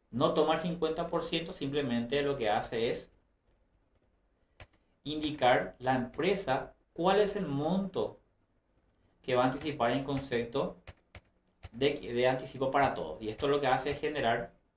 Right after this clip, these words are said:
el mismo valor para todos. Esa es la gran diferencia entre lo que es quincena y el anticipo global. Entonces,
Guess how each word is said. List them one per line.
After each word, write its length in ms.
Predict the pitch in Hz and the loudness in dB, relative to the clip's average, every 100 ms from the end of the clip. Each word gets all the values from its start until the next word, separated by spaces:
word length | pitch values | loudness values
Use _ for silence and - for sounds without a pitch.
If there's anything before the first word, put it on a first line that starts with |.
| _ - | _ -10
el 140 | 123 | -6
mismo 220 | 123 139 156 | -4 -2 0
valor 300 | 139 123 123 | 0 0 -2
para 240 | 123 117 | -4 -4
todos. 240 | - 67 - _ _ _ _ _ _ _ _ _ _ _ _ _ | -6 -14 -20 _ _ _ _ _ _ _ _ _ _ _ _ _
Esa 220 | 117 117 | -10 -6
es 40 | 123 | 0
la 120 | 131 | 2
gran 160 | 123 | 2
diferencia 680 | 135 135 135 123 147 180 - _ _ - | 0 -2 -2 -2 -2 -4 -4 _ _ -4
entre 280 | 135 139 139 | 0 2 2
lo 160 | 143 | 2
que 140 | 135 110 | 2 0
es 60 | 107 | -2
quincena 560 | 143 135 160 185 208 | -6 -2 0 0 -2
y 100 | 147 | 0
el 60 | 143 | 0
anticipo 400 | 143 131 120 123 | 0 -4 -4 -2
global. 320 | 123 113 - - _ _ _ _ _ _ | 0 0 -2 -10 _ _ _ _ _ _
Entonces, 640 | - 127 143 143 131 90 | -6 2 2 2 -2 -8